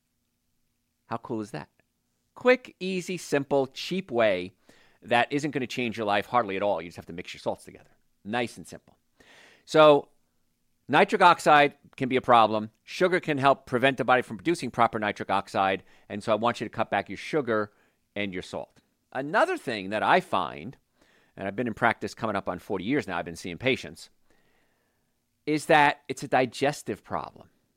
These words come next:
Now, there's a nerve, and it's called the vagus nerve, V A G U S. And the vagus nerve runs down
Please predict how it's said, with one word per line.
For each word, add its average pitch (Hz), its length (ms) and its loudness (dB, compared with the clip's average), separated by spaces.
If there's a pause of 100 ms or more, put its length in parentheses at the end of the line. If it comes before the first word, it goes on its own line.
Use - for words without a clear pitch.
(640)
Now, 98 120 -6
there's 147 220 0
a 262 60 -2
nerve, 110 460 -6 (720)
and 123 100 0
it's 127 140 -4
called 127 280 0
the 120 80 0
vagus 110 560 0
nerve, 73 300 -8
V 104 160 -2
A 98 80 0
G 87 160 -10
U 78 180 -6
S. - 180 -12
And 92 120 -12
the 95 40 -8
vagus 226 460 0
nerve 104 460 -2 (220)
runs 175 400 4
down 127 400 0